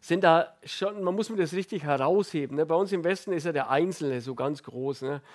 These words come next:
Das Individuum, jeder selber. Und wir sind da fast schon auf einer Seite runtergekippt, ja, wenn's immer geht, deine Entscheidung und du musst dich und du und Zell. In vielen Kulturen ist es so, dass die Gruppe oder das Kollektiv oder eine Familie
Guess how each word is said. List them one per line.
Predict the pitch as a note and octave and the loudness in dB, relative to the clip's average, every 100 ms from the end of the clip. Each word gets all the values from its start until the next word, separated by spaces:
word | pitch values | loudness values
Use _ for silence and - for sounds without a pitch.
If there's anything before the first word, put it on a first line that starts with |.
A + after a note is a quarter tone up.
| - - - _ | -20 -20 -20 _
Das | C#3+ E3 | -8 -4
Individuum, | F#3 F3 F3 A3 A3 F#3+ F3 | -2 -2 0 0 2 2 2
jeder | E3 G#3 B3+ G#3+ F3 | 2 2 4 4 4
selber. | - F#3 A#3 A#3+ A#3+ A3+ - - - - - | 2 4 4 6 4 2 -4 -20 -20 -20 -12
Und | F3 | -4
wir | E3 | 0
sind | G#3 | 0
da | G3 | 2
fast | - G3+ | 2 2
schon | - G#3+ | 2 0
auf | E3+ | 0
einer | E3 G3+ G#3 | 0 0 0
Seite | - D3+ F3+ F#3+ E3+ | 0 -2 0 0 0
runtergekippt, | F3 F#3 E3 E3 C#3+ F#3 F3+ | -2 -4 -4 -6 -4 -8 -4
ja, | C#3+ E3 | -2 0
wenn's | D#3+ D#3+ | -2 -6
immer | D#3+ | -8
geht, | D#3 D#3 | -8 -2
deine | D#3 F#3 F3 | -2 -2 -4
Entscheidung | E3+ - E3+ E3+ E3+ E3 | -4 -2 0 0 -4 -6
und | D#3+ D#3 | -6 -4
du | F#3 F#3 | -4 -2
musst | F3+ - | -4 -4
dich | F#3 F3 | -6 -4
und | E3+ | -4
du | F3 G3 F#3 | -2 -2 -2
und | E3 | -4
Zell. | - E3+ F#3+ - - - - - - - _ _ _ _ | -2 0 0 -2 -16 -20 -20 -20 -20 -20 _ _ _ _
In | D3+ | -6
vielen | D3 C#4 C#4+ | 2 4 4
Kulturen | A#3 A#3+ F3 A#3 D#4+ A#3+ | 2 0 0 2 2 2
ist | F#3+ | -2
es | G3 | -2
so, | A3 A#3 | 0 0
dass | F#3 | 0
die | - F#3 | -2 -6
Gruppe | F3 C4+ C#4+ A3 D3+ | -2 0 2 0 0
oder | D3 C#3+ | -2 -4
das | C#3+ - | -6 -4
Kollektiv | E3+ E3 D3+ G#3+ A#3 D3 | -2 -2 -2 -4 -4 -4
oder | C#3 | -4
eine | C#3 C3+ | -4 -6
Familie | D3 D3+ F3+ F3 D3+ | -4 -4 -4 -2 -2